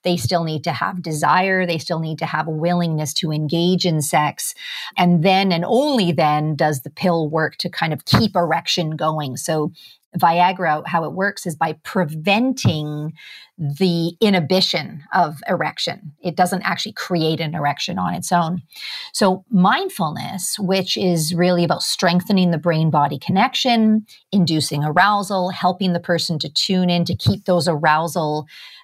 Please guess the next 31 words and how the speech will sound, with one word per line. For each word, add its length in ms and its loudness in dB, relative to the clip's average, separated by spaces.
processes 640 -2
happening, 640 -2
makes 380 0
a 60 4
lot 420 2
of 60 -4
sense 580 -2
to 120 -4
be 80 -2
used 360 -2
in 100 -4
conjunction 1000 -2
with 220 2
something 400 0
like 340 0
Viagra, 640 0
although, 300 4
again, 260 0
it's 140 -8
never 260 2
been 220 -4
tested. 560 -4
I 80 2
have 200 2
used 220 -2
it 80 -8
clinically 480 -2
in 100 -2
my 120 0
practice 640 -2
with 200 -2